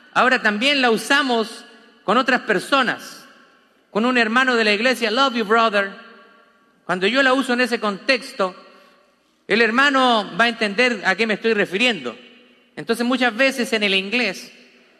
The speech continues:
tenemos que hacer diferencia con la entonación, con el contexto o con la manera de decirlo. ¿Usted me entiende?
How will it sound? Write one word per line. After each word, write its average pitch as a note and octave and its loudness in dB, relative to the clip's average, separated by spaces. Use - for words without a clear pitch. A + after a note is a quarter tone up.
tenemos A#3+ 0
que A3+ 0
hacer A#3 -2
diferencia A#3 0
con G3+ -2
la F#3+ 2
entonación, F#3+ -4
con F#3+ -2
el F#3+ -2
contexto F3 -4
o F3+ -2
con A3+ 2
la G#3+ 2
manera A3 2
de F#3+ 0
decirlo. E3+ -4
¿Usted C#3 -4
me A3+ 2
entiende? G#3 -4